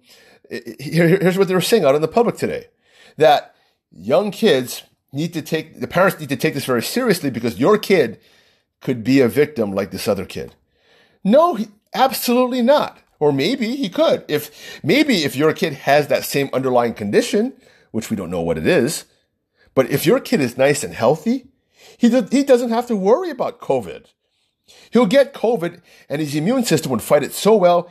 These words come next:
he won't even know what happened to him. And the immune, his immune system would build up natural antibodies. His T cell memory would be much stronger than a vaccine. Right? Right now, we're still, we're still,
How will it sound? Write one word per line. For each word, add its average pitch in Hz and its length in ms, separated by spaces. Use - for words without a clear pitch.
he - 100
won't 180 160
even 151 220
know 147 420
what 117 140
happened 139 340
to 151 120
him. 139 140
And 120 140
the 113 100
immune, 147 340
his 139 160
immune 147 280
system 170 380
would 113 280
build 180 260
up 151 360
natural 165 460
antibodies. 127 460
His 92 100
T - 220
cell 220 180
memory 151 260
would 120 140
be 113 100
much 131 280
stronger 147 420
than 151 120
a 160 40
vaccine. 160 600
Right? 135 200
Right 170 240
now, 160 200
we're 139 160
still, 247 320
we're 294 140
still, - 340